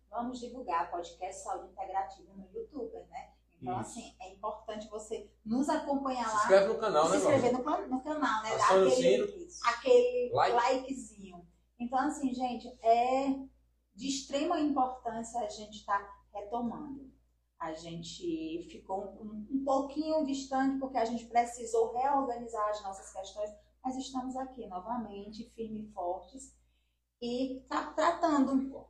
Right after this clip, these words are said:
Speaker 1: de
Speaker 2: Isso.
Speaker 1: um tema tão importante, né? A questão da readaptação dos movimentos.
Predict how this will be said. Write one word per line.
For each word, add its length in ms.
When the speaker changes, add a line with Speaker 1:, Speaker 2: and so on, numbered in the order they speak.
Speaker 1:
de 380
Speaker 2:
Isso. 160
Speaker 1:
um 180
tema 300
tão 100
importante, 680
né? 80
A 100
questão 260
da 100
readaptação 840
dos 160
movimentos. 880